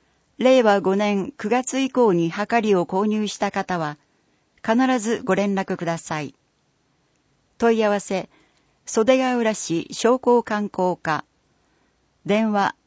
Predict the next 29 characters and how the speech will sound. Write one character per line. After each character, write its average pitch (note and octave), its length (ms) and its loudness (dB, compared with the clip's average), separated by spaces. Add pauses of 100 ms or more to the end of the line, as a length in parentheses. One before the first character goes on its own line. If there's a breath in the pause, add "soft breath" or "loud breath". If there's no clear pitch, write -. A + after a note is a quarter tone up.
(120)
六 G3 340 0
二 A#3 240 2
の D#3+ 300 -4 (120)
三 B3+ 380 -2
四 G#3+ 340 -2
二 G3+ 260 -2
八。 F#3 500 -8 (1040)
フ A3+ 60 4
ァ A#3 40 4
ッ A3 40 0
ク - 100 -14
ス、 - 300 -8 (300)
六 G3+ 300 2
二 A#3 240 4
の D#3+ 320 -2 (160)
七 A3+ 320 0
四 B3 320 2
八 F#3 340 -6
五。 F3 440 -4 (1500)
千 - 160 -6
葉 B3+ 160 2
県 G#3 360 0
計 A#3+ 260 2
量 B3 240 4
検 A3 280 -4
定 G3+ 280 -2
所。 E3+ 280 -4 (880)
電 G3+ 280 0
話、 F3 220 -2